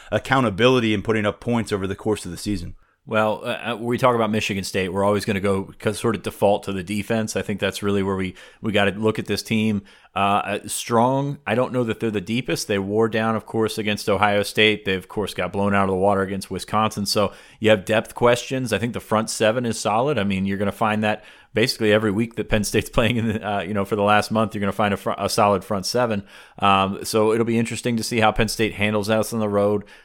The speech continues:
Speaker 2: Uh, James Franklin talked the other night about Michael Menet h-, handling the calls and how much, uh, his confidence has really helped out that whole group. Uh, that will be tested this week, no doubt about it. Uh, a couple of good linebackers, Joe Bacci and, uh, uh, Antoine Simmons, who's, uh,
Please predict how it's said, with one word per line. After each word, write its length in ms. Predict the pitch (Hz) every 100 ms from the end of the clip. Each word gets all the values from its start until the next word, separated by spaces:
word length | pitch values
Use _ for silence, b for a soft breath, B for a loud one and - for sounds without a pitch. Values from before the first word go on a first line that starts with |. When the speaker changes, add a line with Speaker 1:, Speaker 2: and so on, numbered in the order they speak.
| -
Speaker 2:
Uh, 180 | 95 90 -
James 220 | 104 101
Franklin 300 | 107 107 104
talked 240 | 107 104
the 60 | 110
other 100 | 107
night 160 | 107
about 200 | 104 104
Michael 280 | 98 107 110
Menet 400 | 101 107 110 -
h-, 100 | 104 -
handling 440 | 104 104 104 107
the 80 | 104
calls 560 | - 107 107 110 110
and 100 | 107
how 140 | 92 104
much, 340 | 104 - - - -
uh, 220 | 92 80
his 220 | 117 113
confidence 520 | - 110 107 110 101
has 180 | 98 92
really 200 | 110 104
helped 260 | 98 110 107
out 140 | 98
that 140 | 101
whole 180 | 98 110
group. 340 | 101 107 131 - B B B
Uh, 160 | 98 95
that 220 | 104 123
will 80 | 120
be 100 | 113
tested 400 | 120 113 127 110
this 220 | 110 -
week, 240 | 117 -
no 100 | 104
doubt 220 | 104 101
about 260 | 95 104 120
it. 140 | 139 b b b
Uh, 160 | 101 98
a 0 |
couple 280 | 139 127 117
of 60 |
good 160 | 120 110
linebackers, 600 | 107 110 113 117 117 101
Joe 180 | 117 101
Bacci 540 | 104 107 - 113 101
and, 160 | 95 95
uh, 460 | 92 92 90 85 -
uh, 160 | 92 -
Antoine 360 | 104 - 110 98
Simmons, 420 | 120 123 143 -
who's, 240 | 110 98
uh, 220 | 101 95